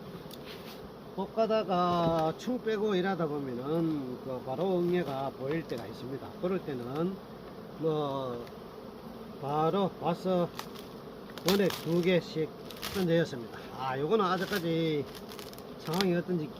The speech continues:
아직까지 계열이 조금 남아 있습니다. 바닥에 한 이십 일 돼 있는데도, 아, 이거는 진드기 있어갖고 이거 들어가 있었네요. 삼 일 전에, 삼 일 전에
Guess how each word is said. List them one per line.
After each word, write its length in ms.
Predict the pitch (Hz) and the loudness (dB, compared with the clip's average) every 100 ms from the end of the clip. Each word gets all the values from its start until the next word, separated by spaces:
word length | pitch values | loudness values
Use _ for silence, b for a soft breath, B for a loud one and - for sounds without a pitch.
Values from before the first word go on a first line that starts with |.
| - - | -12 -6
아직까지 380 | 185 185 180 131 | -4 0 0 2
계열이 280 | 175 208 175 | 6 6 6
조금 400 | 170 170 175 190 | 2 0 2 2
남아 200 | 202 185 | 4 4
있습니다. 320 | 147 165 156 120 | 4 2 0 0
바닥에 260 | 139 127 107 110 139 202 185 - - - - - - - - - - - 143 | -2 -4 -6 -6 -4 -4 -6 -10 -12 -12 -12 -12 -12 -12 -12 -12 -12 -10 -8
한 140 | 139 | -2
이십 360 | 151 175 175 165 | 0 0 0 2
일 240 | 151 131 | 2 2
돼 160 | 147 160 | 0 0
있는데도, 720 | 127 123 113 110 104 127 170 - - - - - | -2 -4 -6 -8 -8 -6 -6 -8 -12 -12 -12 -10
아, 180 | 127 127 120 139 | -6 -4 -4 -2
이거는 320 | 185 170 - | 0 0 0
진드기 380 | 143 156 190 170 | -2 0 2 2
있어갖고 420 | 170 156 135 143 | 2 0 0 0
이거 240 | 156 156 - - - - - - - - - | 0 0 -2 -10 -12 -12 -12 -12 -12 -12 -6
들어가 240 | 139 139 160 | -4 2 4
있었네요. 480 | 190 202 139 123 | 4 2 2 -2
삼 180 | 120 165 156 | -2 -2 0
일 100 | 123 | 0
전에, 220 | 139 117 120 170 190 - - - - - - - - - - - - - - - - - | -2 -4 -4 -4 -4 -8 -12 -12 -12 -10 -12 -12 -12 -12 -12 -12 -12 -12 -14 -12 -12 -8
삼 140 | 185 185 | -2 0
일 160 | 170 | 2
전에 1120 | 180 196 196 185 170 190 190 190 180 180 170 | 0 0 0 2 2 2 2 2 0 -2 -4